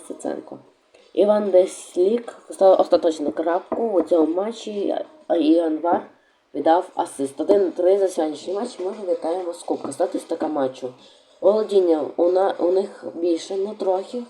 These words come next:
але ми атакували теж непогано. Двадцять ударів проти семи, ну, домінації дуже по ударах від Сігони Ф К.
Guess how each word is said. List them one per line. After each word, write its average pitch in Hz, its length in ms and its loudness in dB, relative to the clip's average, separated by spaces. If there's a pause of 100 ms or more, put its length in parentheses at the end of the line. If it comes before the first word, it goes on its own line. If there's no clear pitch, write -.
(340)
але 180 180 4
ми 196 100 4
атакували 190 420 0
теж 170 260 0
непогано. 156 680 -4 (460)
Двадцять 202 400 -2
ударів 180 340 2
проти 175 220 -2
семи, 175 640 0
ну, 233 140 -8
домінації 202 680 -2
дуже 156 220 -4
по - 120 -12
ударах 131 400 -4 (560)
від 160 120 -2 (540)
Сігони 151 540 0
Ф - 240 -4
К. 247 260 -4